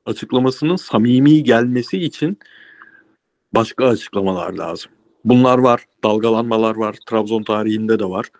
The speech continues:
Bunlarla kimse kimseye destek olmaz. Kimse kimseye destek olmaz. Onun dışında Enis Destan abi. İnşallah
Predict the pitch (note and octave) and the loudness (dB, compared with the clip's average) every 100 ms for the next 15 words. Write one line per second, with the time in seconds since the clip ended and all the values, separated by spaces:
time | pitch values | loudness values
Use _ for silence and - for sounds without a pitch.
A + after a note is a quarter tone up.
0 | _ _ _ - A#2 C3 D3 C#3 C3+ D3+ | _ _ _ -6 0 2 2 0 -2 -6
1 | C#3+ C3+ - C#3 - A2+ A2 - A2+ A2 | -4 -4 -4 -4 2 4 2 2 0 4
2 | G#2 G2+ F#2 - _ _ - A#2 A#2+ A#2+ | 2 2 -4 -12 _ _ -10 0 2 2
3 | G#2 A2 G2+ G#2 - G2+ A2 A#2+ E3 - | 2 2 4 2 0 2 2 4 2 -2
4 | _ - - - - - _ _ - - | _ -20 -20 -20 -20 -20 _ _ -20 -2
5 | D3 D3 C3 A2+ - A#2+ C#3+ C#3 B2 - | 4 4 4 0 -2 0 2 2 2 0
6 | B2 G#2+ - A2 G2+ F#2+ - _ _ _ | 0 0 0 0 -2 -4 -8 _ _ _
7 | _ _ _ D3+ D3 C#3 B2+ | _ _ _ 0 2 2 2